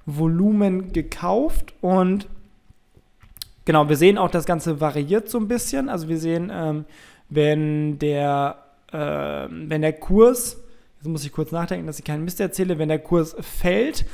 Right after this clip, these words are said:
dann kann es sein, dass wir auch dreizehn Aktien kaufen können. Das können wir ja zum Beispiel mal nachrechnen. Wenn wir jetzt hier, äh, sieben Komma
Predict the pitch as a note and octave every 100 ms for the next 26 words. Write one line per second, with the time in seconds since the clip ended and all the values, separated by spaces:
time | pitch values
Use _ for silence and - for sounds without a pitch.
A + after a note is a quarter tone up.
0 | - - E3+ C#3+ F3+ E3+ - D#3+ F3+ E3
1 | - D#3 - D#3+ D3 D#3 D3 C#3 E3+ -
2 | G#3 G#3+ G#3 - G#3+ - G#3+ G#3 A3+ G3+
3 | A3+ C4+ C#4+ E3 - D#3+ D#3+ D#3+ D#3+ D#3
4 | D#3 D3+ D#3 G3 A3 G#3 A3 A3 A3+ -
5 | - - - - D3+ D3+ D#3 D#3 D#3+ D#3+
6 | D#3+ - E3 D#3+ E3 D3+ D#3 F3+ F3 E3+
7 | F3 F3 E3+ D#3+ D#3 D3+ D3+ D#3